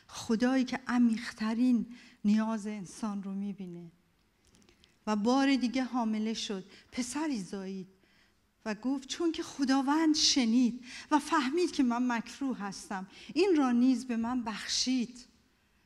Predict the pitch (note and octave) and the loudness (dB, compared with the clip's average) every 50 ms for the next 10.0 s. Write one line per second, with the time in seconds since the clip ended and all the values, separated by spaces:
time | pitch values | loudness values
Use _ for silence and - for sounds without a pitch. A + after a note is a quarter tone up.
0 | _ _ - F#3 - - - - - - C4 D4+ D4+ D4 A#3+ G#3+ B3 B3 A#3 G#3+ | _ _ -16 -16 -16 -12 -12 -12 -10 -6 -6 -4 -4 -4 -4 -4 -4 -6 -6 -6
1 | A#3+ C4+ C4+ B3+ A3+ G#3+ G3+ G3 F#3+ F3+ _ - - - _ - - - - A#3 | -6 -6 -6 -6 -8 -10 -14 -16 -18 -20 _ -20 -20 -20 _ -8 -6 -6 -4 -4
2 | A3+ G#3+ A3 G#3+ - A#3+ A#3+ A#3 G#3 F#3+ F#3 F3 F3 F3 F3+ F3 F3 F#3 D#3+ F#3 | -6 -6 -8 -8 -6 -6 -4 -4 -4 -6 -8 -10 -12 -12 -14 -14 -16 -18 -18 -18
3 | G3 G3 G3 - - - _ _ _ _ _ _ _ _ _ _ _ - G3 G#3 | -18 -20 -20 -20 -20 -20 _ _ _ _ _ _ _ _ _ _ _ -6 -4 -4
4 | A#3 A3 - - B3+ A#3 A3+ A#3+ A#3+ A#3 B3+ C#4 C#4+ C#4+ C#4 C#4 - - - _ | -4 -4 -6 -6 -6 -6 -4 -4 -6 -4 -2 -2 0 0 -2 -4 -6 -16 -20 _
5 | _ - A3 G#3+ A3 A3+ A#3+ A#3 A#3+ A3+ G#3 - - - F#3 F3 F#3 F3+ F3 E3+ | _ -6 -4 -2 -2 -2 -2 -2 -4 -4 -4 -6 -6 -6 -6 -8 -10 -12 -14 -16
6 | - - - - _ _ _ _ _ _ _ _ _ _ _ _ _ _ _ _ | -18 -20 -20 -20 _ _ _ _ _ _ _ _ _ _ _ _ _ _ _ _
7 | _ _ _ _ _ _ _ _ _ - - G3+ - - - - G3+ A3 A3 A3 | _ _ _ _ _ _ _ _ _ -8 -8 -6 -6 -6 -6 -4 -2 -2 -2 -4
8 | G3+ - - - - C4 C4 B3 - - - G3 F3 F3+ - - - F3 F3 F3 | -6 -8 -8 -4 -2 0 0 0 -2 -4 -4 -6 -8 -8 -10 -10 -10 -8 -6 -6
9 | F3 F#3+ F3+ - G3 G3 G3 F#3+ F3 - - - - - - _ - D#3 - | -8 -8 -6 -6 -6 -4 -4 -6 -8 -10 -10 -12 -12 -14 -12 _ -10 -10 -10